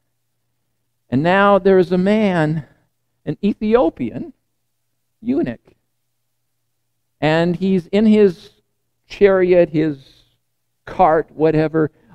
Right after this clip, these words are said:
on his way, presumably back from Jerusalem to Ethiopia, and he has a, a, a, a copy of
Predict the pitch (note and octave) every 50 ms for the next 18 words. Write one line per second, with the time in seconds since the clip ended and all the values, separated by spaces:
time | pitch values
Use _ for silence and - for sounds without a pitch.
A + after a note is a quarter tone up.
0 | _ - D3+ F3 G#3 A3+ G#3 G3+ G3 E3+ F3 E3+ E3+ E3 F3 E3+ E3+ E3 E3 D3
1 | F3 F3+ F3+ F3 D#3 - D3+ D3+ D3 C#3+ A#2+ _ - E3+ F3 F3+ G#3+ G#3+ _ -
2 | F#3 F3 D3+ - E3 D#3+ E3 E3 D#3 - - D#3+ D3+ C#3+ C#3+ C3+ _ - - G#3
3 | G3+ G3 F#3+ F#3+ F#3 E3+ - - A#3+ - - A3 _ _ - E3+ E3 - F#3 E3+
4 | F3 F3+ F#3+ F#3+ F#3 - F#3 F3 E3+ E3 - - E3 E3 D#3+ E3 E3 E3+ F3+ E3+
5 | D3+ F3 - D#3 D#3 D3+ - - D3+ D3 D3 - - - - - _ _ _ _
6 | _ _ D#3 C#3+ B2+ - - D3 B2+ - - _ _ - - G#3 G3 G3+ - G3+
7 | F#3 F3+ F3 - D3 D3 D3 C3+ B2+